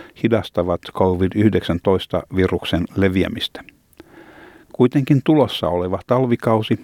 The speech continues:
heikentää varsinkin senioreiden ja kroonisista taudeista kärsivien henkilöiden vastustuskykyä. Tohtori Moi sanoi, että tämänhetkinen tehohoidon saatavuus maan eri puolilla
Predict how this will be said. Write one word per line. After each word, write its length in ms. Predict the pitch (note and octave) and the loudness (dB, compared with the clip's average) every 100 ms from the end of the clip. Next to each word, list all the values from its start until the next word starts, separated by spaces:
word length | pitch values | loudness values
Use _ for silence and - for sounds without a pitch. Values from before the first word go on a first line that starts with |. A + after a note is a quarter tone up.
| - | 0
heikentää 560 | G2 - F#2+ - C3 A#2+ A#2 | 0 2 0 2 2 0 0
varsinkin 440 | A#2+ - B2 A#2+ | -2 2 4 4
senioreiden 800 | - D3 B2 F2+ D#2+ E2 F2 F#2+ | 2 4 6 4 4 0 2 2
ja 140 | A2 A2 - | 2 0 -4
kroonisista 640 | - G#2+ F2 E2 - - - | 2 2 2 -2 -2 0 -2
taudeista 560 | D3+ B2 F2 E2 - F#2 | 2 2 2 -2 -2 -2
kärsivien 580 | - E2+ - E2+ F2+ F2 | 0 -2 -2 0 0 2
henkilöiden 640 | G2+ F#2+ F2+ E2 F2 F2 F2+ - | 2 0 -2 -2 -2 -4 -4 -2
vastustuskykyä. 1120 | F#2+ - - - D#2+ - G2 F#2 F2+ - - _ _ - - - - - - - | -4 -4 -10 -8 -10 -2 -2 -2 -6 -10 -14 _ _ -20 -20 -20 -20 -20 -20 -8
Tohtori 360 | - F2 G#2+ A2 | -2 0 2 2
Moi 240 | B2+ C#3+ | 4 4
sanoi, 340 | B2+ A2+ G#2+ F#2 | 4 0 2 0
että 240 | - G2+ - - | -2 -4 -4 -2
tämänhetkinen 800 | C#3 B2 F#2+ D#2+ - F2+ F2 - | 2 2 0 -2 -2 0 0 0
tehohoidon 640 | A#2+ B2 F#2 F2+ E2+ F2 F2 | 0 0 0 0 0 -2 -2
saatavuus 640 | C3+ B2+ - F#2+ F#2 F2 | -2 0 -2 -2 -2 0
maan 240 | A2+ G#2+ F2+ A2 | 0 0 -2 -4
eri 160 | G#2+ - | -4 -2
puolilla 420 | A2 G2+ F2+ F2+ | 2 2 2 -2